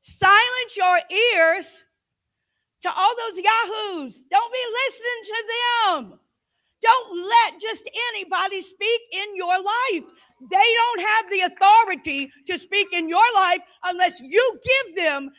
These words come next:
that authority to speak into your life. You'll never believe how many people I ignore. I've become a pro at it.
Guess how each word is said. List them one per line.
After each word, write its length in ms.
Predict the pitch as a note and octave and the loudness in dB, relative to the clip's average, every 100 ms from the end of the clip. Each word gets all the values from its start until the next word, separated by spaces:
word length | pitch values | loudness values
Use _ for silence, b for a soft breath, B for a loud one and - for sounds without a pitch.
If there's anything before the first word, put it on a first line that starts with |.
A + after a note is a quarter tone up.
| b | b
that 260 | B3 F#4+ F#4 D#4 | 0 2 4 0
authority 520 | D4+ D4+ C#4+ C4+ B3+ b _ | -2 0 0 -2 -8 b _
to 120 | - | -10
speak 340 | D#4+ - D4 C#4+ | -10 -8 -10 -10
into 280 | C4 C4 B3+ | -12 -10 -8
your 200 | B3+ B3+ | -6 -6
life. 340 | A3+ G#3+ G#3 _ _ _ _ _ _ _ | -8 -10 -16 _ _ _ _ _ _ _
You'll 160 | - G4+ | -12 -6
never 260 | F4+ E4+ D4 | -4 -4 -6
believe 380 | D4 D#4 E4 | -8 -8 -8
how 120 | B3+ B3+ | -8 -8
many 200 | A#3+ A#3 | -10 -14
people 320 | A#3+ A#3+ A#3 | -16 -14 -12
I 120 | G#3+ | -12
ignore. 400 | G#3 G3 G3+ G3+ | -14 -14 -12 -10
I've 120 | C#4 A3+ | -12 -14
become 260 | - C4 | -16 -16
a 40 | A#3+ | -16
pro 320 | C#4 C4 A#3 | -12 -12 -12
at 180 | G#3 F#3 | -14 -18
it. 140 | G#3 | -20